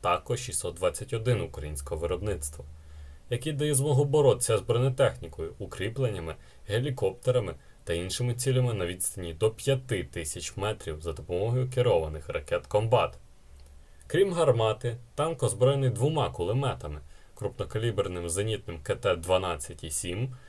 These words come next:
з дистанційним керуванням та спареним К Т сім шістдесят два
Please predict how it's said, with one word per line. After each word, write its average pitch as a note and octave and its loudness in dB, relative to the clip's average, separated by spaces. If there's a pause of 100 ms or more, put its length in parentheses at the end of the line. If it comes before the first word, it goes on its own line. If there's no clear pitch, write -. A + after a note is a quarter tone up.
(160)
з G2+ -6
дистанційним C3 0
керуванням B2 4
та D3+ -2
спареним F#2 0 (120)
К F#2 0
Т C3 4
сім A2+ 0
шістдесят G2 -4
два G2+ 2